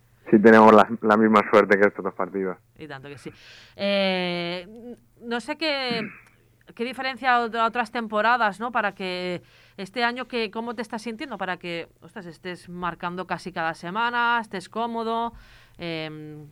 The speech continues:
Speaker 2: ¿hay algún cambio o, no sé, co-, por qué te encuentras tan bien esta temporada?
Speaker 1: Pues la verdad que no, no hago nada diferente ni nada especial. Imagino que la racha, las suertes o,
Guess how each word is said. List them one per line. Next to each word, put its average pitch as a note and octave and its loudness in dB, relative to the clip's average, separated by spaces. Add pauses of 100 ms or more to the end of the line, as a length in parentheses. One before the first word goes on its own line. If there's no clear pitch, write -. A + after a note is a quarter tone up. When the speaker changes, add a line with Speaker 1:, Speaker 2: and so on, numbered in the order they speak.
Speaker 2:
¿hay F#3+ -4
algún F3 -2
cambio C#4 0
o, E3 0
no E3 -10
sé, D#3 -12 (120)
co-, D3+ -14
por E3+ -10
qué G3 -10
te - -8
encuentras F#3 -6
tan F3+ -4
bien F#3 0
esta D#3+ -14
temporada? C#3+ -6 (1300)
Speaker 1:
Pues F#2+ 2 (400)
la G2 4
verdad F#2+ 10
que G#2+ 10
no, G#2 6
no F#2+ 6
hago G#2+ 8
nada G#2 4
diferente G#2 0
ni G#2+ 4
nada G2+ 2
especial. G#2 0
Imagino F#2+ -10
que G2 2
la F#2 4
racha, G#2+ 6
las G2+ 0
suertes G#2+ 2
o, G2+ -2